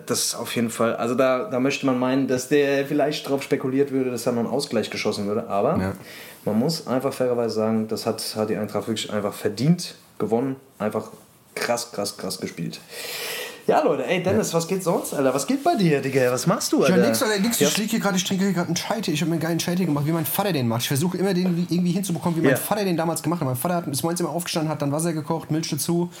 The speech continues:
Speaker 2: und dann die ganzen Gewürze immer klein gemacht, Nelken, Kardamom, Batsch,
Speaker 1: Mhm.
Speaker 2: reingesch-, reingeschnippelt und dann Zucker rein, wie blöd. Ähm, und wie man halt in Indien säuft, ne? Und, ähm, ich versuch das genauso hinzubekommen, aber es wird irgendwie, wird's nicht ganz so.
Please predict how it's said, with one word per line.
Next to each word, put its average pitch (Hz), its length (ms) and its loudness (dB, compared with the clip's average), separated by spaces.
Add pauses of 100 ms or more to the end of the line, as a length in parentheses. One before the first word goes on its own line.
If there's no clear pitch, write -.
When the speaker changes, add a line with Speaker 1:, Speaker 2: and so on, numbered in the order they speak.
(340)
Speaker 2:
und 131 160 0
dann 143 100 2
die 147 60 2
ganzen 143 240 0
Gewürze 156 360 0
immer 156 100 0
klein 151 240 -2
gemacht, 151 280 -2
Nelken, 147 300 0
Kardamom, 143 460 0
Batsch, 135 320 0
Speaker 1:
Mhm. 120 60 4
Speaker 2:
reingesch-, 127 380 2
reingeschnippelt 143 500 0
und 127 100 0
dann 127 120 0
Zucker 156 280 0
rein, 107 160 0
wie 107 60 2
blöd. - 340 -2 (560)
Ähm, 117 400 2 (240)
und 113 180 0
wie 143 120 0
man 135 180 2
halt 131 140 -2
in 131 60 0
Indien 135 280 0
säuft, 120 320 -2
ne? 110 160 0 (360)
Und, 117 440 0
ähm, 101 340 0 (880)
ich 120 140 0
versuch 143 240 0
das 170 180 -2
genauso 147 400 0
hinzubekommen, 131 540 0
aber 123 100 -2
es 123 160 -2
wird 135 220 -4
irgendwie, 143 760 -2
wird's 160 220 -4
nicht - 220 -4
ganz 143 240 -2
so. 90 200 -4